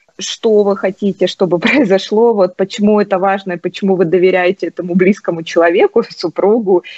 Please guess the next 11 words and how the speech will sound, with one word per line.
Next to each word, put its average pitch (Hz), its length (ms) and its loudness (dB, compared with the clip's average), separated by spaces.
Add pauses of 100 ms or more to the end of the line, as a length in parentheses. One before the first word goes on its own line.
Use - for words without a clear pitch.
(180)
или 160 480 2 (280)
родителям, 175 840 0
или 165 140 0
иногда 156 280 0
даже 151 280 -2
детям, 196 500 0 (180)
вот, 175 460 0
потом 180 320 0
будет 214 260 0
меньше 214 380 2
разочарований, 185 1040 -2